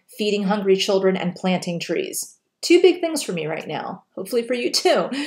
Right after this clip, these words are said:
But I know everyone has their own thing. But if you can just understand that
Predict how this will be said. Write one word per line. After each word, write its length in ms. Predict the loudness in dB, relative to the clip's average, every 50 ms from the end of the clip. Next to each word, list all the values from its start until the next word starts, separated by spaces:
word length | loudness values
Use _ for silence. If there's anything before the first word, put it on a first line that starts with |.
| -6 -4 2
But 100 | 6 8
I 60 | 8 8
know 160 | 8 8 6
everyone 380 | 6 6 4 2 0 0 2
has 200 | 2 2 2 2
their 160 | 2 2 2 2
own 180 | 2 0 0
thing. 340 | -2 -2 -2 -2 -4 -8 -12 _ _ _ _ _ _ _ _ _ 0
But 120 | 2 2
if 180 | 2 2 0 -2
you 340 | -4 0 2 2 2 2 -2
can 720 | -6 -8 -4 -2 -2 0 0 0 0 0 -2 -4 -4 -8 -16 _ _
just 200 | -2 0 0 0
understand 680 | 0 0 0 0 0 0 -2 0 0 0 0 0 0 0
that 180 | -2 -4 -6